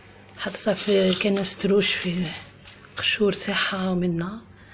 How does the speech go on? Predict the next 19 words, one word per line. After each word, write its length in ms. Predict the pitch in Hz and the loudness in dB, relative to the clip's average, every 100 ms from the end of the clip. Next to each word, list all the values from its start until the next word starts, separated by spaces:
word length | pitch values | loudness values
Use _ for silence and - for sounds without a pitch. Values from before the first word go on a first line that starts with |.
| - - - - | -20 -20 -20 -14
تفسد 360 | - - 202 180 | -4 -2 0 0
ليه 220 | 240 185 | 2 2
ليه 200 | 214 190 | 2 0
كنقولوا 380 | 202 185 185 185 - | -2 -2 -2 -4 -4
تطيح 460 | - - 196 - 151 | -4 -2 -2 -2 -4
على 180 | 165 180 | -4 -6
بعضها 500 | 160 165 185 175 156 | -6 -2 -2 0 -2
هكا 220 | 185 - | -4 -4
وتعود 460 | 170 175 - 175 165 | -4 -6 -6 -4 -4
بزاف، 720 | 160 143 196 262 - - - - - - - - 180 | -4 -4 -2 -2 -4 -12 -16 -16 -20 -20 -20 -16 -12
دير 260 | 151 202 | 0 0
الرطوبة 640 | 180 185 190 190 180 180 208 254 - - - - - - | 2 0 -2 2 2 2 -2 -6 -10 -20 -20 -20 -16 -12
وتفسد، 840 | 233 202 185 - 208 - 170 170 - - - | -8 -6 -6 -6 0 0 0 -4 -10 -12 -4
طيشوها. 520 | 196 190 - - - - - - - - - | -4 -2 -4 -4 -8 -16 -20 -20 -20 -18 -18
الثوم 300 | - 247 214 | -4 0 0
كذلك 580 | - 208 180 170 175 | 2 2 4 2 0
تاني 280 | - 147 175 | -2 -4 -4
بالقشور 680 | - - - - 185 180 175 | -6 -4 0 2 6 4 4
وكلش. 680 | 170 - - 294 - - | -2 -10 -8 -2 0 0